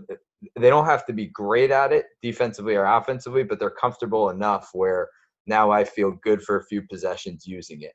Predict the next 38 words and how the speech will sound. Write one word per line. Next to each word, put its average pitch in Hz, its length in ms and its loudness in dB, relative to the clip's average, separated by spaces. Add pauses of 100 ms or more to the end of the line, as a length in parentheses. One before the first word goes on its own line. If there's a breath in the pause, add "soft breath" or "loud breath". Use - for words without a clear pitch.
And 110 100 -4
I 107 40 2
think 123 280 -2
before 107 480 4
I 98 100 2
just 98 300 -6
thought 104 280 2 (560)
if 107 140 -6
there 104 160 0
were 98 180 0
really 127 340 4
good 101 340 -4
teams, 104 480 -4
they 202 120 0
would 101 180 -2
just 98 280 -6
see 101 100 -6
through 92 360 -10
that, 71 200 -10 (320)
you 92 140 -10
know, 85 320 -10 (200)
um, 87 540 -6
and, 104 240 -4
and 98 340 -4 (380)
it, 117 180 -4
you, 120 180 -2
you 120 180 -4
might 120 260 0
get 117 140 4
away 113 280 4
with 113 180 0
it 113 140 0
for 104 180 2
a 92 100 -4
possession 117 520 0
or 110 120 -2
two, 110 440 -2 (400 loud breath)
but 98 400 2